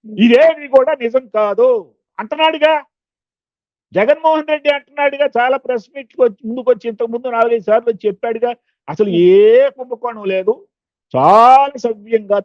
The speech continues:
చాలా దివ్యంగా. అసలు ప్ర-, మద్యం అమ్మింది ప్రభుత్వం అయితే, ప్రైవేట్ వాళ్ళు అమ్మితే కుంభకోణాలు ఉంటాయి. ప్రభుత్వం అయితే కుంభకోణాలు ఎందుకు ఉంటాయి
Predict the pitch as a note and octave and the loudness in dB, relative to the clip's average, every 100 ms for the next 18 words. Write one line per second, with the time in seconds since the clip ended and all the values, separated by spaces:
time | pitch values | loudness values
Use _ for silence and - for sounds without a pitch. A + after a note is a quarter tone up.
0 | D#3 E3+ A3+ B3 B3+ B3+ A3+ G#3+ F#3+ A3+ | -4 0 2 2 0 -6 -8 -10 -4 -4
1 | G#3+ G#3+ C4+ - _ _ _ _ D#3 C4 | 0 0 -2 -6 _ _ _ _ -2 -2
2 | G#3 D3 C#3 - _ C#3 C#3 D3 C#4+ B3+ | -2 -6 -8 -8 _ -4 -2 2 4 2
3 | C4+ D4 D4+ - G3 C4 C#4 D4 C#4 - | -2 -6 -4 0 0 0 -2 0 0 0
4 | A3 F#3 A#3 E3+ A3 D4 D4 C#4+ C#4+ C#4+ | 0 0 -2 -2 2 2 2 2 0 -4
5 | C#4+ A3+ C4+ C#4+ C#4 C#4 C4+ B3+ G#3 E3 | -12 -6 -4 0 -2 0 -2 -2 -6 -4
6 | E3+ F#3 A#3+ C4+ C#4 C#4 A3 B3 C4 C4+ | -4 -4 -4 -6 -4 -4 -2 -4 -4 -6
7 | C#4 C4+ C4+ C4+ C4+ D4+ | -2 -4 -4 -8 -4 -4